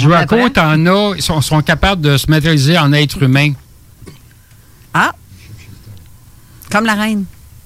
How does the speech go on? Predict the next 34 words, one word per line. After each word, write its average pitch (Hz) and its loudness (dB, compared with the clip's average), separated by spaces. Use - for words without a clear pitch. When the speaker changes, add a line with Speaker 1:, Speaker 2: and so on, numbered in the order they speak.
Speaker 2:
Au 139 4
début, 151 2
je, - -4
je 139 2
soupçonnais 151 0
que 151 0
Trump, 165 0
c'en 135 0
était 135 0
un, 147 2
mais 160 0
Trump, 175 -2
c'est - -2
un 135 4
être 139 0
humain, 131 2
mais 120 0
c'est 127 -4
un 123 0
être 127 -2
humain 131 0
qui 131 -4
a 107 -2
voyagé 123 0
dans 123 0
le 107 -2
temps. 165 -2
Mais 117 -4
ça, 143 -4
c'est 131 -4
une 117 0
autre 113 -4
histoire, 131 -2
là. 110 -4